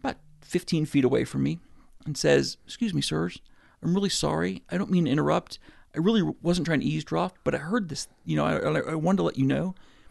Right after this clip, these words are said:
Gloves really don't help, and they can be part of the problem and actually spread the virus."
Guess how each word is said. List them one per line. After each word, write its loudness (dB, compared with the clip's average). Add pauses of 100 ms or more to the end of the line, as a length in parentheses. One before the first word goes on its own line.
(640)
Gloves 6
really 4
don't 6
help, -2 (280)
and 6
they 8
can 6
be 4
part 8
of -10
the 4
problem 2
and 4
actually 0
spread 2
the 2
virus." -8